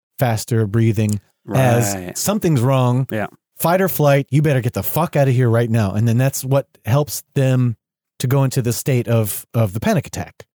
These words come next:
Speaker 1: But if you are a person who is prone to panic attacks,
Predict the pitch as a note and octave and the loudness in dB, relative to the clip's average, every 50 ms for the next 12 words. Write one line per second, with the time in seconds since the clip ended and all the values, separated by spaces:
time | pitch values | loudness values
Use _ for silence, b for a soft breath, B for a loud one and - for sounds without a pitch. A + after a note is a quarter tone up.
0 | _ _ _ _ _ _ _ - C#3+ C#3 - - _ _ _ _ - F3+ F#3+ F#3 | _ _ _ _ _ _ _ 0 2 2 2 -2 _ _ _ _ 0 0 0 0
1 | - F3+ F#3 G3+ G#3+ G#3+ F3+ D3+ D3 C#3 - - D3+ C#3+ - - C3 B2 A2+ G2 | 0 0 0 2 2 2 2 2 0 0 0 0 -2 -2 0 0 0 0 0 0
2 | - - - F3+ F3+ F3+ D3+ B2+ A#2+ B2 A2 G2+ - G2+ - - G#2 F#2+ F2+ - | -2 -2 -2 0 2 0 0 0 0 -2 -2 -2 -4 -6 -4 -4 -4 -4 -4 -6